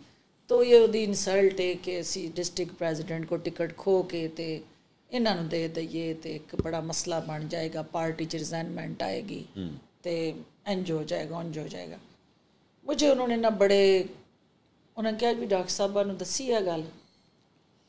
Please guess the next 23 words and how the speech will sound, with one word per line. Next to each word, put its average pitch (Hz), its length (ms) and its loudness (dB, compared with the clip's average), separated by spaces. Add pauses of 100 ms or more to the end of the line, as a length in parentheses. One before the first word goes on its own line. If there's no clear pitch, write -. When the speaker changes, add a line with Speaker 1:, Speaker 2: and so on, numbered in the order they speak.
(260)
Speaker 1:
ਤੁਸੀਂ 190 260 -8 (320)
ਜ਼ਾਹਿਰ 175 280 0
ਉਹਨਾਂ 180 220 -4
ਨੇ 175 80 -6
ਆਪਣੀ 170 240 -6
ਫੈਮਿਲੀ 165 440 -6
ਨਾਲ 175 200 -6
ਡਿਸਕਸ 170 420 -4
ਕਰਨਾ 156 360 -10
ਹੈ, 156 140 -8
ਇੱਕ - 240 -14
Speaker 2:
ਹੂੰ। 98 160 -12 (800)
Speaker 1:
ਅੱਗੇ 185 200 4
ਚੱਲੇ 165 340 2
ਗੱਲ। 156 200 -6
ਉਹਨੇ - 1080 -20
ਕਿਹਾ, 262 100 -6
"ਨਹੀਂ, 269 120 -4
ਨਹੀਂ, 240 120 0
ਨਹੀਂ, 233 140 2
ਉਹਨੂੰ 233 240 0
ਨਹੀਂ 277 120 -6
ਦੱਸਣੀ, 165 380 -4